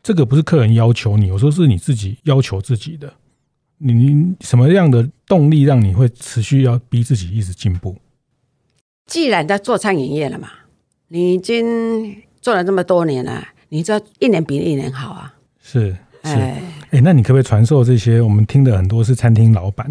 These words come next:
Speaker 1: 哦，就是要挑外场的员工哦，要看，看什么样的特质，你都会怎么样看这些适合在外场比较能活下来，然后看要跨把线的，你要，你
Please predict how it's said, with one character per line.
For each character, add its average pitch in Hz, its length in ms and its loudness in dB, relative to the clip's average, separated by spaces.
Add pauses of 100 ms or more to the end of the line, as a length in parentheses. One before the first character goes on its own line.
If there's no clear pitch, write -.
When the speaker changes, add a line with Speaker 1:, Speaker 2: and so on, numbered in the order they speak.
Speaker 1:
哦， 98 140 0
就 131 140 4
是 123 80 2 (460)
要 165 120 2
挑 156 280 2
外 160 200 4
场 92 260 -2
的 92 120 -2
员 95 200 0
工 104 240 2
哦， 98 140 0
要 147 140 0 (160)
看， 139 320 2
看 147 160 0
什 117 120 2
么 117 60 4
样 123 80 4
的 117 80 2
特 117 220 -2
质， - 220 -12 (200)
你 117 140 -4
都 135 100 2
会 156 100 2
怎 101 140 0
么 101 80 0
样 120 160 4 (380)
看 135 240 2
这 127 120 4
些 113 300 2 (180)
适 165 320 0
合 107 200 2
在 139 160 2
外 131 180 2
场 87 300 -6 (160)
比 117 80 -2
较 143 160 2
能 104 200 4 (140)
活 113 260 0
下 127 200 2
来， 98 160 -2
然 104 100 0
后 120 220 2 (260)
看 135 220 0
要 120 100 2
跨 147 220 0
把 95 120 -6
线 98 220 -6
的， 95 160 -10 (220)
你 123 80 -2
要， 143 120 4
你 135 220 2